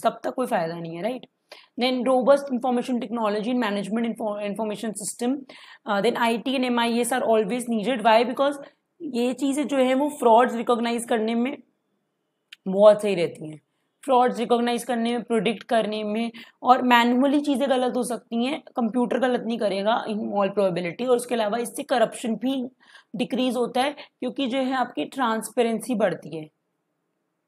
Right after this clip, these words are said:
मैं अपनी मर्जी से कि चलो मेरा दोस्त है, मैं उसको लोन नहीं प्रोवाइड कर सकती। अगर मैं एक बैंक में बैठी हूँ, मैं एक बैंक में भी मैनेजर अगर बन गई तो मैं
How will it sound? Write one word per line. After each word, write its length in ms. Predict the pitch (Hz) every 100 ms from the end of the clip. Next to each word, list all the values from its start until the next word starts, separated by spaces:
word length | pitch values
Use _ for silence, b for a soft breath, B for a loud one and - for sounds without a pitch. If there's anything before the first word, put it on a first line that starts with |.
| _ _
मैं 140 | 240 277
अपनी 340 | 269 - 285
मर्जी 380 | 294 269 214 254
से 200 | 254 269
कि 120 | 247
चलो 300 | - 254 254
मेरा 260 | 247 254 262
दोस्त 400 | 208 240 233 -
है, 240 | 208 208 - _ _ -
मैं 60 | 240
उसको 160 | -
लोन 180 | 269 269
नहीं 120 | 269
प्रोवाइड 320 | 262 247 208
कर 80 | 190
सकती। 280 | 175 151 -
अगर 180 | 185 190
मैं 140 | 196
एक 80 | 202
बैंक 240 | 185 175 175
में 80 | 185
बैठी 240 | 170 160
हूँ, 160 | 180 180
मैं 160 | 208
एक 80 | 220
बैंक 160 | 208 208
में 120 | 226
भी 100 | 240
मैनेजर 420 | 240 220 226 240
अगर 160 | 240 247
बन 240 | 226 226
गई 140 | 226
तो 120 | 226 226
मैं 260 | 247 240